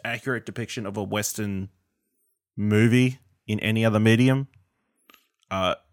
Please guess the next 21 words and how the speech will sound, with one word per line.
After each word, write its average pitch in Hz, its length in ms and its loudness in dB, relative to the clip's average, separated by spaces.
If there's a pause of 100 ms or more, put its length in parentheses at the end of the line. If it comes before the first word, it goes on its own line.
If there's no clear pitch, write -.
(1300)
it 117 180 -4
is, 110 580 -2 (960)
yeah. 104 240 -12 (460)
I 120 60 -4
mean, 110 300 -4
you 113 140 -4
get 139 220 2
all 127 140 0
those 113 220 0
tropes 165 460 2
of 107 80 -8
different, 107 460 -6 (520)
you 160 140 -6
go 165 220 -2
cattle 165 320 0
rustling, 104 640 0
you 117 100 -4
go 143 340 2
fishing, 117 420 -8
you 101 100 -8
go, 120 400 2